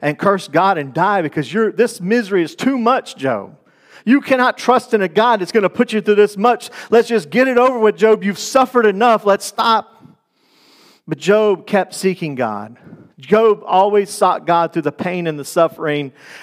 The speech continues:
and in the doubting. He still sought, he still sought after God.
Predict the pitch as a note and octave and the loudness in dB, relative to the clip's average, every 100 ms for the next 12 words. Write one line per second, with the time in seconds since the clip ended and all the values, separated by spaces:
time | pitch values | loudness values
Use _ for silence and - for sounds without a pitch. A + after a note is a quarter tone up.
0 | - F#3 F3+ E3 D3+ F3 F#3+ F#3 D#3+ D#3+ | -4 -2 0 -2 0 0 0 0 -4 -6
1 | D3+ - C4 G#3 - D3 - E3+ - E3+ | -10 0 0 0 0 -4 -4 -12 -10 -10
2 | - C4 A3 F#3 C#3 A#2+ - A2+ A2 G#2 | -2 -2 0 -2 -2 -4 -8 -12 -8 -8
3 | F#2+ G2+ | -8 -14